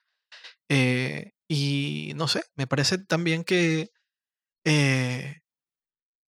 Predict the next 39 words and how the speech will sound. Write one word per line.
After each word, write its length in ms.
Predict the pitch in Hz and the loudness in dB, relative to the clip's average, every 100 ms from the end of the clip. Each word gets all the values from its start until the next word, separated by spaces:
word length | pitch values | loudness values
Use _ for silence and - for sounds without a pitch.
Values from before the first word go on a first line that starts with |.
| _ _ _ - | _ _ _ 0
siento 240 | 180 185 | 2 4
que 100 | 180 | 4
la 80 | 170 | 6
organización 500 | 156 147 143 147 185 | 6 4 2 2 4
del, 240 | 208 214 185 | 4 2 2
del 140 | 170 | 0
mobile, 460 | 165 165 196 208 202 | 2 2 0 -4 -10
el 160 | 151 135 | -10 -2
tres 200 | - 147 | 0 4
S 220 | 165 175 | 4 2
M, 240 | 170 170 190 _ | 0 -2 -8 _
se 180 | - 151 | 0 4
ha 80 | 147 | 2
encontrado 540 | 165 170 196 185 139 | 2 2 4 4 2
con 140 | - 143 | 0 2
una 140 | 160 | 4
mina 240 | 170 175 | 4 6
de 60 | 165 | 6
oro 260 | 185 180 - | 4 2 0
porque 440 | - - 131 - _ _ _ | -2 0 -2 -4 _ _ _
tienes 360 | 160 160 156 - | 0 2 2 0
a 100 | 143 | 2
toda 180 | - 165 | 8 8
una 140 | 175 | 8
industria, 600 | 160 165 190 - 147 147 _ _ | 6 2 2 0 -4 -8 _ _
que, 380 | - 135 127 127 | -4 -2 -2 -4
que 80 | - | -4
es 60 | 127 | -4
la 60 | |
industria 340 | 147 147 - 147 | -2 -4 -2 0
móvil, 340 | 165 170 131 - _ - _ | 0 0 -2 -8 _ -20 _
que 100 | 147 | 0
necesita 480 | 147 - - 214 180 | 2 4 4 4 2
un 120 | 147 | 2
lugar 280 | 135 165 139 | 4 4 4
donde 200 | 135 127 | -2 -6
pueda 280 | - 156 | 0 0
anunciar 420 | 135 131 120 139 123 | 0 -2 -2 -2 -2
cosas, 460 | 139 - 208 - | -4 -4 -6 -10